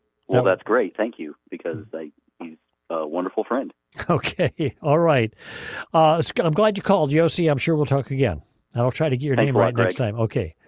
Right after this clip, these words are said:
Speaker 2: Take care.
Speaker 1: <laughs>
Speaker 2: Bye-bye, buddy.
Speaker 1: Good luck.
Speaker 2: Thanks. Bye. All right. Let's go to break here, and then we got more calls coming up on Stand to Reason.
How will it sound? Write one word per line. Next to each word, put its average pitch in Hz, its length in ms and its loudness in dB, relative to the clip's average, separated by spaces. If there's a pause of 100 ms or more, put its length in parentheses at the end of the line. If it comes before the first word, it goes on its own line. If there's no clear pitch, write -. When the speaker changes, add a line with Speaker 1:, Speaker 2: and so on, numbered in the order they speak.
(240)
Speaker 2:
Take 123 200 -2
care. 95 260 -2
Speaker 1:
<laughs> - 80 -20
Speaker 2:
Bye-bye, 104 260 0
buddy. 92 400 -4
Speaker 1:
Good - 160 0
luck. - 160 -4 (220)
Speaker 2:
Thanks. 87 260 -8
Bye. 87 220 -10 (760)
All 165 120 4
right. 196 120 4
Let's 165 160 0
go 214 120 2
to 151 80 0
break 165 260 2
here, 147 320 0
and 131 240 -2
then 135 140 0
we 127 80 -2
got 127 160 0
more 120 120 0
calls 117 280 -6
coming 156 260 -2
up 151 160 -4 (240)
on 107 160 -2
Stand 92 280 -8
to 95 60 -6
Reason. 78 300 -12